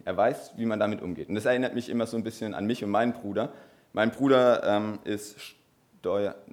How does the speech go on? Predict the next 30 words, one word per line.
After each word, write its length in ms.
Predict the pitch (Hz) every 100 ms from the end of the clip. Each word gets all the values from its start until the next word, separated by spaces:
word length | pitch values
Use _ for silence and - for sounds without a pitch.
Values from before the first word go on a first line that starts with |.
| -
nee, 280 | 101 95 69 - _ -
Betriebswirt. 720 | - 143 139 - 98 78 - _ _ _ _
Betriebswirt? 420 | 110 120 151 165 - _ _ _ - - - - _ - _ _ _ _
Steuerfachangestellter, 840 | _ - 110 110 123 131 127 117 117
macht 180 | 110 104
gerade 160 | 101
den 100 | 110
Betriebswirt. 480 | 98 - 90 - 65 - - - _ _ _ _
Steuern, 440 | - 117 104 82 - -
Geld. 380 | 120 104 85 - - _ _ _ _ _
Der 100 | -
kann 160 | - 294
super 220 | 311 -
mit 160 | 160 -
Geld 200 | 151 151
umgehen. 380 | 117 92 80 -
Der 120 | 123 139
verdient 460 | 147 143 170 180
Geld. 420 | 117 95 90 - 117
Der 100 | 127
ist 300 | - - -
reich. 340 | 139 117 - - 101 -
Der 120 | - 131
ist 140 | 135
super. 300 | - 107 87 - - _ _ _ _ _ - _
Ich 160 | - 135
bin 120 | 139
der 80 | 120
jüngere 260 | 123 156 147
Bruder. 520 | - 151 151 151 143